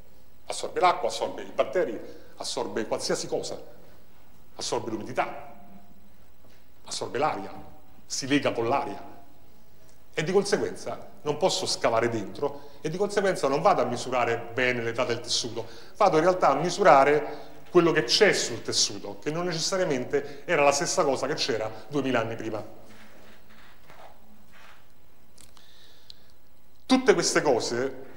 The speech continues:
erano conosciute almeno in parte già nel millenovecentottantotto, però questo qui non ha impedito ai signori che hanno effettuato questa misura di mettere un punto esclamativo dopo la, la, l'intervallo che hanno ottenuto, milleduecentosessanta, milletrecentonovanta.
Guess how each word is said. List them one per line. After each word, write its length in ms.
erano 360
conosciute 580
almeno 300
in 140
parte 420
già 180
nel 140
millenovecentottantotto, 1080
però 180
questo 200
qui 100
non 120
ha 40
impedito 840
ai 220
signori 420
che 80
hanno 140
effettuato 360
questa 220
misura 640
di 80
mettere 260
un 80
punto 240
esclamativo 920
dopo 260
la, 460
la, 300
l'intervallo 1040
che 80
hanno 80
ottenuto, 380
milleduecentosessanta, 1080
milletrecentonovanta. 1080